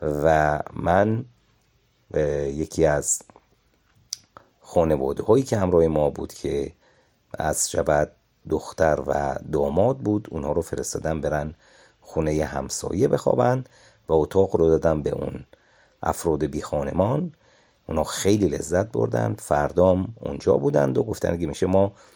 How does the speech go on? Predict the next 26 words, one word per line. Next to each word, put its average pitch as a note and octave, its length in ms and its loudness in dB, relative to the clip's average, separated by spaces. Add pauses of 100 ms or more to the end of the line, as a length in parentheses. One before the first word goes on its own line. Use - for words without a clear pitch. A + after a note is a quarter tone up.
(220)
می‌خوایم F2 300 0
امروز D2+ 280 -4
هم D#2+ 120 2
اینجا E2 260 0
باشیم.» A#2+ 520 0 (480)
تا C3 140 4
اینکه B2 260 2
بالاخره F2 400 2
دو F2+ 180 4
روز F#2 360 0 (100)
نزد D2 360 -2
ما F2+ 200 2
بودند A#2+ 440 0
و G#2+ 200 2 (460)
بعد D2 440 -4
رفتن. - 340 -10 (1700)
الان - 360 0
که - 140 0
این - 160 2
واقعه E2+ 720 4
اتفاق G2 500 0
افتاد E2 440 0
و D2+ 40 2
این E2+ 220 -2
عارضه E2+ 640 -2
مغزی، F#2 800 -2